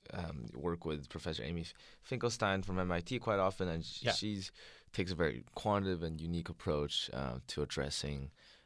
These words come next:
Speaker 1: uh, to studying health economics.
Speaker 2: Yeah, I
Speaker 1: Yeah.
Speaker 2: so when I was a graduate student, I, I started out in, mostly in labor economics, and then I gradually shifted to have both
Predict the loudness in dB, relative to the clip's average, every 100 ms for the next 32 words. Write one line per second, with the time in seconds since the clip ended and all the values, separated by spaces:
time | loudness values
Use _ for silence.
0 | _ -6 -4 0 6 6 6 4 0 -2
1 | -6 -10 -16 -18 -12 -6 -4 -6 -8 -10
2 | 0 4 8 8 8 4 4 4 2 4
3 | 6 6 4 2 2 0 0 0 2 2
4 | 0 -2 -2 -2 -2 -4 -2 -2 0 2
5 | 2 6 6 4 2 -2 -8 -4 0 2
6 | 0 0 0 0 -2 0 2 0 0 -4
7 | -4 -6 -8 -10 -8 -4 -2 -2 -4 -6
8 | -6 -2 0 0 -2 -4 -4 -8 -4 0
9 | 0 0 -4 -2 -2 -2 -2 -2 -2 -2